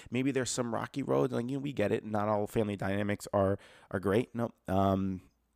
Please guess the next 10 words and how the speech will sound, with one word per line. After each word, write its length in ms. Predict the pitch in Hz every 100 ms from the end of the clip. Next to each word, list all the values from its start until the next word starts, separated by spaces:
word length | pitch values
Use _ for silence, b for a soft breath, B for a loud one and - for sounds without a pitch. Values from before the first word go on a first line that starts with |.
| _ _ _ _ _ _ -
you 120 | 98
know, 320 | 107 120 120 - _ -
it's 140 | 98
okay. 360 | 135 143 147 107 _ _ -
It 80 | 104
is 80 | 117
quite 260 | - 110 110
all 140 | 104
right. 240 | 90 - _ b b b b b b b _ _ -
Um, 540 | 104 107 107 101 98